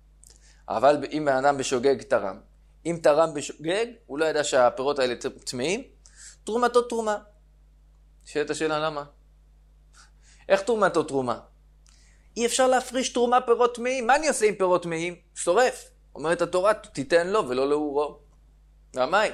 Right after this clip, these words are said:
למה לא ולא לאורו? מתרצת הגמרא, "לא קשה, זה לא סותר."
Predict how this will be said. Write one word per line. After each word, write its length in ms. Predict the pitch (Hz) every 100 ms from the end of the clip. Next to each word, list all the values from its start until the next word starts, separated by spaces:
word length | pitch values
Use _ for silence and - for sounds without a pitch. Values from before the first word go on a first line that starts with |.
| -
למה 320 | 147 220 147
לא 160 | 127 147
ולא 200 | 147 151
לאורו? 420 | 156 151 135 139 - _ _ - _ _ _ - - - _ _ _
מתרצת 380 | - 90 139 -
הגמרא, 300 | 123 117 120
"לא 140 | 117 120
קשה, 260 | 139 131 107
זה 100 | 110
לא 80 |
סותר." 340 | 113 98 -